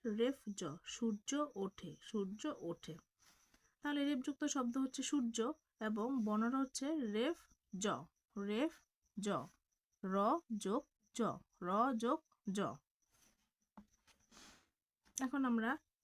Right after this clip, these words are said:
পড়িও লিখি, মার্চ বর্ণ সূর্য, মার্চ বর্ণ সূর্য। ময়াকার মা,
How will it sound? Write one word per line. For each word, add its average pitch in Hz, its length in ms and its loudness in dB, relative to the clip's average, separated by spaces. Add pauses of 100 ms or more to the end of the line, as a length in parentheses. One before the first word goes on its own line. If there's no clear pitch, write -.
(240)
পড়িও 254 340 6
লিখি, 233 440 0 (420)
মার্চ 208 540 2 (920)
বর্ণ 220 380 4 (540)
সূর্য, 214 640 2 (300)
মার্চ 202 640 0 (220)
বর্ণ 190 540 -2 (360)
সূর্য। 190 520 -2 (2500)
ময়াকার 208 540 -2
মা, 196 540 0